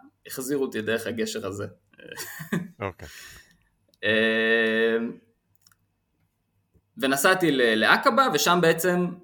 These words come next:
Speaker 1: אה, הצלחתי, תוך כדי הנסיעה לדרום, קבעתי עם סוכן, אה, נסיעות ירדני, והוא הכניס אותי, אה, בעצם לגבול, אה,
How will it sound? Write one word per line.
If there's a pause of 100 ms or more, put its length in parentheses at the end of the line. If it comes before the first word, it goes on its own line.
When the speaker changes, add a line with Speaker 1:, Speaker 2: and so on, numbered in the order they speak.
Speaker 1:
אה,
הצלחתי,
תוך
כדי
הנסיעה
לדרום,
קבעתי
עם
סוכן,
אה,
נסיעות
ירדני, (320)
והוא
הכניס
אותי, (280)
אה, (100)
בעצם
לגבול, (520)
אה,